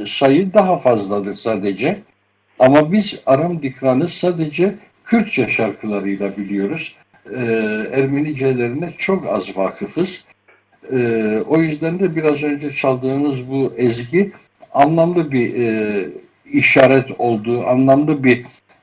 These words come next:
e, seçim oldu, e, diyelim. E, şimdi hattımızın öbür ucunda Sayın Mehmet Bayrak var.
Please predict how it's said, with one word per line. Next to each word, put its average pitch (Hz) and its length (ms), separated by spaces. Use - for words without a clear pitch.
e, 123 420
seçim 139 680
oldu, 110 600
e, 107 360
diyelim. 120 460
E, 127 60
şimdi 190 320
hattımızın 180 680
öbür 175 320
ucunda 170 540
Sayın 170 560
Mehmet 160 520
Bayrak 156 440
var. 110 220